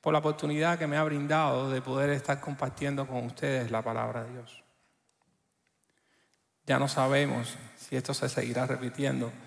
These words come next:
pero para mí ha sido un tiempo muy especial, edificante, que me ha ayudado mucho a conocer a esta amada iglesia.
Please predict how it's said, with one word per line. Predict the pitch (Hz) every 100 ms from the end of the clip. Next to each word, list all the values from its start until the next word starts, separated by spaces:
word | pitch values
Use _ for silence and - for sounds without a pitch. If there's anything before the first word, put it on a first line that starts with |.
| - _ _
pero | - 143
para | 135 135
mí | 143 160
ha |
sido | 156 170 156
un | 147 143
tiempo | 139 135 139 135
muy | 123 127
especial, | 131 127 117 - 127 113 120 - -
edificante, | 123 120 - 120 123 123 117 120 117 - _ _ _ _ _ _ _ _ _ _ _ _ _ _ -
que | 135
me | 131
ha |
ayudado | 123 127 127 127 120
mucho | 117 131 135 120
a |
conocer | 117 117 - 120 110 - - _ _ _ _ _ _
a | 139
esta | 131 -
amada | 120 117 110
iglesia. | 110 101 -